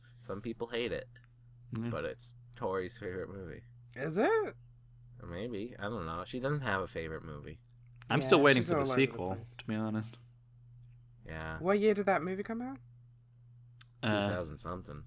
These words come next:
Speaker 2: eighteen forty. <laughs>
Speaker 1: Oh, so Bet-, why is it Betty? Why is it not
Speaker 2: How do we
Speaker 1: Judy?
Speaker 2: spell Betty?
Speaker 1: She already did that.
Speaker 3: B E,
Speaker 2: Oh.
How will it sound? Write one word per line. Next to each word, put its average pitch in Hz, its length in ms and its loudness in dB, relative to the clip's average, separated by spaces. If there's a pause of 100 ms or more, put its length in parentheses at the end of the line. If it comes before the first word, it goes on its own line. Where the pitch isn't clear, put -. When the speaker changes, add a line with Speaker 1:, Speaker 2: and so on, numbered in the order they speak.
(160)
Speaker 2:
eighteen 107 400 0
forty. 113 400 2
<laughs> - 960 -16 (1300)
Speaker 1:
Oh, 101 300 4
so 107 400 6
Bet-, 104 400 0
why 117 240 10
is 131 140 4
it 95 180 -2
Betty? 98 400 -2 (560)
Why 104 200 2
is 110 140 2
it 104 120 -4
not 98 380 0
Speaker 2:
How 165 120 12
do 185 80 12
we 185 80 12
Speaker 1:
Judy? - 80 8
Speaker 2:
spell 160 240 10
Betty? 98 320 6 (1400)
Speaker 1:
She 110 80 -2
already 117 200 -4
did - 240 -12
that. - 180 -12
Speaker 3:
B 160 200 6
E, 202 200 8
Speaker 2:
Oh. - 60 -4